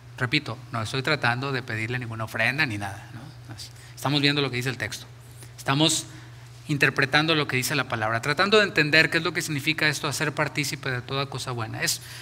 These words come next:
proveer lo material a los que nos enseñan la palabra. Y esto, como dije, es bíblico, es correcto. Hay abundante material bíblico que apoya eso, y voy a mencionar solamente algunos pasajes,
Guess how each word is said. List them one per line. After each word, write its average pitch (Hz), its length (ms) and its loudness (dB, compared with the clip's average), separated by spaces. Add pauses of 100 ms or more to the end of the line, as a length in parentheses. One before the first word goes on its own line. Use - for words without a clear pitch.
(140)
proveer 175 340 8
lo 220 100 4
material 160 540 4 (260)
a 135 80 4
los 131 140 2
que 139 60 -4
nos 131 160 0
enseñan 151 340 0
la 139 100 -2
palabra. 113 440 -2 (560)
Y 147 80 6
esto, 165 200 4
como 151 160 2
dije, 165 360 2 (280)
es 120 120 -4
bíblico, 170 540 0 (140)
es - 120 -6
correcto. 156 580 2 (520)
Hay 139 200 8
abundante 135 720 4
material 143 640 0 (140)
bíblico 151 580 -2
que 135 100 2
apoya 156 480 2
eso, 147 300 0
y 147 120 -4
voy 147 160 4
a 165 40 4
mencionar 143 420 2
solamente 143 420 -2
algunos 131 300 -2
pasajes, 156 520 -4